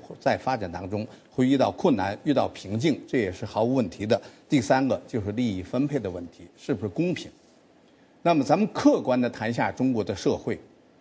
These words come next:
中国现在确实是属于少数精英控制整个利益集团，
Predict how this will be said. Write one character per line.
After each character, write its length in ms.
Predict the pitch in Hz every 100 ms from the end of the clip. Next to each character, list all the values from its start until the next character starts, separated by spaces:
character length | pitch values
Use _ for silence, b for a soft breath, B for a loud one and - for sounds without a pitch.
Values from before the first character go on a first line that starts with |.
| _ _
中 160 | 247 254
国 100 | 165
现 180 | 196
在 160 | 147 120
确 220 | - 247
实 200 | 190 127
是 140 | 147 160
属 220 | - 98
于 220 | 95 123 B B
少 240 | - 104
数 200 | 95 143
精 200 | 123 165
英 220 | 156 156 165 - - _
控 280 | - 175 117
制 160 | 120
整 240 | 98 95 92
个 180 | 117 95 -
利 180 | 123 101
益 40 |
集 200 | 87 104
团， 280 | - 87